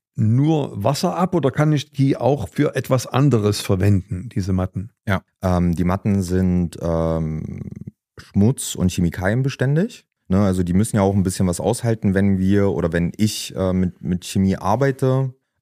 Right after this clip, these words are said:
Speaker 2: Ähm, klar haben wir halt auch bestimmte Bedingungen, was die Matte aushält,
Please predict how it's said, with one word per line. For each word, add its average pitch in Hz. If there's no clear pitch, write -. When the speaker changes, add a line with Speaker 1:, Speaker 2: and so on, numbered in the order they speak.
Speaker 2:
Ähm, 87
klar 98
haben 98
wir 95
halt 95
auch 90
bestimmte 104
Bedingungen, 101
was 101
die 135
Matte 131
aushält, 131